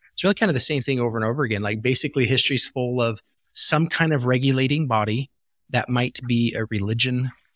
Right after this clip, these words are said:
It might be the city state. It might be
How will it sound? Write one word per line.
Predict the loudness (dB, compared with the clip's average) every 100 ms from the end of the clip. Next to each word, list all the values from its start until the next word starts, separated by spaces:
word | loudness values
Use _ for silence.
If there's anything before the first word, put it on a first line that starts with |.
| _ -6
It | -4
might | 0 -2 -2 -4
be | -2 -2 -2
the | 0 0 2
city | 0 0
state. | -2 -2 -2 -4 -6 -14
It | -12
might | -6 -6 -6
be | -4 -2 -2